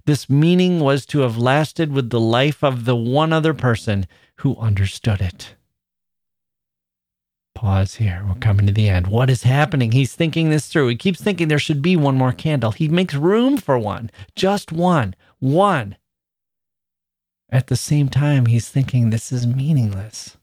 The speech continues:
Obviously, a portion of this ritual will die with him. That was never in question, but he thought it might have some lingering effects,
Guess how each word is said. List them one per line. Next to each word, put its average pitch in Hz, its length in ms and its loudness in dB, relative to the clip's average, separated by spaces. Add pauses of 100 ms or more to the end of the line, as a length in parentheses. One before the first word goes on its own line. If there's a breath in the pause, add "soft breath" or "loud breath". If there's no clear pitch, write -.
(840)
Obviously, 131 800 0
a 110 100 2
portion 135 520 0
of 113 160 -2
this 120 240 -2
ritual 120 500 0
will 127 140 0
die 123 300 0
with 127 180 2
him. 151 320 2
That 139 220 2
was 131 180 -2
never 117 320 2
in 110 140 -2
question, 160 420 -2
but 170 120 0
he 160 100 0
thought 185 280 0
it 180 60 0
might 175 260 0
have 170 220 0
some 165 260 -2
lingering 156 540 2
effects, - 580 -4